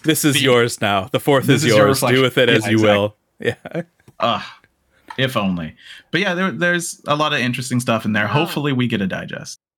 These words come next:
Speaker 2: Mm-hmm.
Speaker 3: It's too bad they already did the first.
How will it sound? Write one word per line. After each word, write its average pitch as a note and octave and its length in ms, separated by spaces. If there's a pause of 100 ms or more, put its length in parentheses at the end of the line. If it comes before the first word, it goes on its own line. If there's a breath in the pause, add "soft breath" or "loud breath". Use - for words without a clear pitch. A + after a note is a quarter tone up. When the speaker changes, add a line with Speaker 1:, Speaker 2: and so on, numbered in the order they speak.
(440)
Speaker 2:
Mm-hmm. B2 100 (1600)
Speaker 3:
It's E3+ 160
too A#3 120
bad A3 240
they A3 100
already A3 200
did G#3+ 160
the F#3 80
first. - 640